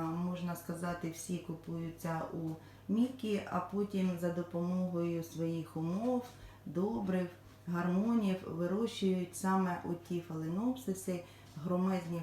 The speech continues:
фаленопсиси, які продають у торгових точках під назвою, вірніше за все, не під назвою, а під групою Фермідабля.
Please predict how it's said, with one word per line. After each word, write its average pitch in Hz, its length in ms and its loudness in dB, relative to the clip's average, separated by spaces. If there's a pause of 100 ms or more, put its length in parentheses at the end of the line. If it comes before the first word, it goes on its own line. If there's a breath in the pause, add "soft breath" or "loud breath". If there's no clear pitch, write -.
фаленопсиси, 170 800 -2
які 165 340 -2
продають 175 680 -2 (460 loud breath)
у 185 220 0
торгових 170 580 -4
точках 180 720 -4
під 165 220 -4
назвою, 170 640 -2 (400 loud breath)
вірніше 170 340 -4
за 170 120 -2
все, 170 240 -2
не 170 140 -2
під 160 240 -4
назвою, 180 540 -2
а 160 400 0 (420 loud breath)
під 175 240 -4 (640)
групою 170 760 -2 (960 loud breath)
Фермідабля. 175 1300 -2